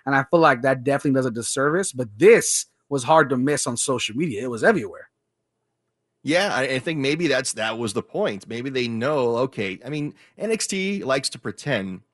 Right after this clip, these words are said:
Speaker 2: that their direct competition, A E W, on Wednesday nights, like, they're not really a competition. They like to pretend like, "Ah, we don't really care what they do." But they care what they do. Obviously, they care what they do.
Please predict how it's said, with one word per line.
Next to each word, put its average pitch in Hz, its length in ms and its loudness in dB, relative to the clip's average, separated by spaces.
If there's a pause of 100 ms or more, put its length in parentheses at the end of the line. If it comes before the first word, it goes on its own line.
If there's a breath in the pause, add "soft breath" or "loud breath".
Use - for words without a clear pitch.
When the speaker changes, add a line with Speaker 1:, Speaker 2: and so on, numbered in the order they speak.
(220)
Speaker 2:
that 107 420 0
their 113 380 0
direct 104 320 -6
competition, 101 580 -6
A 82 40 -4
E 101 180 -2
W, 95 420 -4
on 95 100 -8
Wednesday 101 300 -6
nights, 95 380 -6
like, 101 180 -6
they're 156 100 -2
not 107 180 -2
really 90 160 -10
a - 20 -16
competition. 90 580 -10 (260 soft breath)
They 196 120 0
like 202 160 0
to 151 80 -12
pretend 139 400 -2
like, 127 180 -2
"Ah, 277 300 -2
we 185 120 4
don't 160 140 2
really 120 140 0
care 98 240 -4
what 87 100 -8
they 80 140 -10
do." 65 260 -16 (580)
But - 120 -6
they 339 100 -4
care 90 260 -2
what 87 120 -4
they - 160 -6
do. 67 320 -12 (200)
Obviously, 117 400 0
they 98 120 -4
care 95 180 -8
what 92 140 -6
they 90 120 -8
do. 92 300 -10